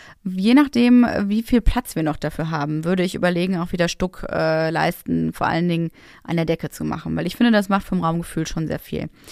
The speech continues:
Ich hatte zwischenzeitlich auch überlegt, ob wir mal eine Betondecke machen oder auch Holzbalken, aber davon sind wir im Moment halt ab, ne, dass das so als, äh, ja, Einrichtungsstil auch noch mitgeht.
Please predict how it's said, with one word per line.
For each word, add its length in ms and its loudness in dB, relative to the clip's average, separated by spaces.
Ich 100 -4
hatte 160 0
zwischenzeitlich 580 0
auch 100 -2
überlegt, 380 2
ob 140 -8
wir 80 0
mal 100 2
eine 120 0
Betondecke 640 0
machen 300 2
oder 240 0
auch 140 -6
Holzbalken, 840 2
aber 240 0
davon 260 0
sind 200 -2
wir 60 -2
im 60 -2
Moment 420 0
halt 200 -4
ab, 220 2
ne, 180 0
dass 140 -4
das 160 -6
so 80 -2
als, 280 -4
äh, 400 -4
ja, 280 -6
Einrichtungsstil 920 0
auch 120 0
noch 140 0
mitgeht. 500 -4